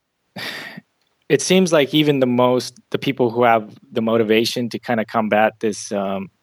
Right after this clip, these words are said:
multiculture, even they kinda hold this, um,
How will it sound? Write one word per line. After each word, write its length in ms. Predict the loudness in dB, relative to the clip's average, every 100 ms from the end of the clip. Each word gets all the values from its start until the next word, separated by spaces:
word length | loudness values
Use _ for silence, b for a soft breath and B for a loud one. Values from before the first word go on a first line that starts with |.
| 0
multiculture, 840 | 0 2 0 0 0 0 0 -2 -4 _ _ _ _ _ _ _ _
even 340 | -2 0 0
they 480 | 2 2 2 2 -2 -6
kinda 280 | -2 -2
hold 240 | 2 0 2
this, 260 | 0 0
um, 460 | 0 2 2 0 -8